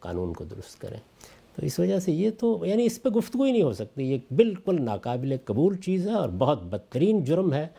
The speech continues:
अल्लाह ताला उन लोगों को हिदायत दे कि जो इस तरह के जराइम का इर्तिकाब करते हैं, और जो लोग इस अजियत से गुज़र रहे हैं, हमारी हमदर्दी, हमारी मोहब्बत सब उनके साथ है। वो कोई भी है,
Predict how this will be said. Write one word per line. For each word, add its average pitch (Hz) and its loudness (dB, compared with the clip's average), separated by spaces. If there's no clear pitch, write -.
अल्लाह 110 0
ताला 117 -2
उन 127 0
लोगों 113 0
को 127 -4
हिदायत 143 4
दे 123 -2
कि 107 -8
जो 101 -8
इस - -8
तरह 104 -6
के 98 -6
जराइम 95 -2
का 104 -4
इर्तिकाब 95 -4
करते 139 -2
हैं, 139 0
और 107 -2
जो 139 4
लोग 151 4
इस 127 -4
अजियत 131 0
से 120 -2
गुज़र 98 -2
रहे 135 0
हैं, 117 -2
हमारी 95 -4
हमदर्दी, 104 -2
हमारी 101 -4
मोहब्बत 95 -2
सब 151 -6
उनके 95 -8
साथ - -14
है। - -20
वो 185 6
कोई 262 6
भी 151 -4
है, - -14